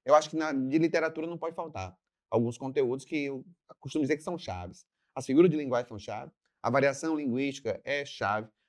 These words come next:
a, os gêneros literários também, tipos de discurso,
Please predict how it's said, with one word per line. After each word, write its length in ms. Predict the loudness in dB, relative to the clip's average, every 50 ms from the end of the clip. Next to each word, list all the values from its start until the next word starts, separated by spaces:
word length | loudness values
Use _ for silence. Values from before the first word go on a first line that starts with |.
| _ -10
a, 160 | -10 -4 2
os 200 | 4 4 4 4
gêneros 480 | 4 2 2 2 2 0 -2 -2 -2 -2
literários 800 | -2 -4 -4 -4 -2 -2 -2 0 0 0 0 -2 -4 -6 -10 -10
também, 480 | -8 -6 -4 -4 -4 -4 -6 -8 -10 -14 _ _ _
tipos 480 | 0 2 2 2 2 2 0 0 0 0
de 120 | 0 -2 -4
discurso, 640 | -4 -6 -8 -10 -12 _ -6 -4 -4 -4 -6 -8